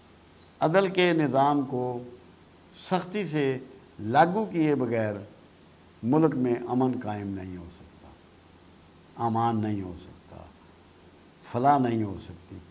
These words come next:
पनाह नहीं हो सकती। मैंने इस पे बहुत साल पहले टीवी पे भी बात की थी, यहाँ भी बात की थी कि सावनियाँ जब पकती हैं,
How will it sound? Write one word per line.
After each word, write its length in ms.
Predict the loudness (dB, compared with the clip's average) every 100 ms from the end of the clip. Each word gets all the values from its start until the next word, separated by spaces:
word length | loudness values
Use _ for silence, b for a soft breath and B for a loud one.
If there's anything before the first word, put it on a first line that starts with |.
| -8
पनाह 280 | -4 -4 -4
नहीं 180 | -8
हो 140 | -12 -14
सकती। 1600 | -18 -20 -20 -20 -20 -20 -20 -20 -20 -20 -20 -20 -20 -20 -14 -2
मैंने 360 | 2 4 4 2
इस 120 | 0
पे 200 | 0 -2
बहुत 280 | 0 -2 -2
साल 240 | 0 0 0
पहले 300 | -2 -4 -4 -8 -14 -20 -10 -2
टीवी 240 | 2 2
पे 100 | 2
भी 140 | 0 -2
बात 260 | -4 -6
की 180 | -8 -10
थी, 240 | -10 -14 -18 -20 -20 -20 -20 -20 -20 -20 -20 -20 -20 -20 -8
यहाँ 240 | -2 0
भी 80 | 0
बात 240 | 0 -2 -4
की 160 | -10 -12
थी 160 | -14 -16 -18 -20 -20 -20 -20 -20 -20 -20 -20 -6
कि 180 | 0 0
सावनियाँ 640 | 0 2 4 6 6 4 4
जब 200 | 2 0
पकती 360 | -4 2 4
हैं, 180 | 4 0